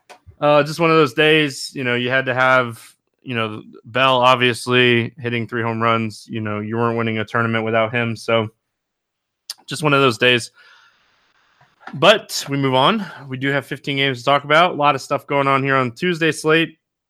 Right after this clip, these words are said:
If you guys haven't already, make sure you head on over and check out our sponsor. It is fantasy draft dot com.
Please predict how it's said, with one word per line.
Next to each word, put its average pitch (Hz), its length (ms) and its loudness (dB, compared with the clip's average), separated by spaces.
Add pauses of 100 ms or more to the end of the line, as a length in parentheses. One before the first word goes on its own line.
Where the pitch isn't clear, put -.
(800)
If 131 80 -14
you 131 60 -8
guys 147 180 4
haven't 156 220 4
already, 143 280 2
make 139 160 -4
sure - 140 -10
you 123 40 0
head 131 100 0
on 123 100 -2
over 123 140 -2
and 117 60 -8
check 127 180 -2
out 123 120 2
our 120 100 0
sponsor. 123 540 -4
It 127 80 -4
is 113 160 -6
fantasy 135 400 -2
draft 120 380 -2
dot 110 180 -4
com. 135 400 0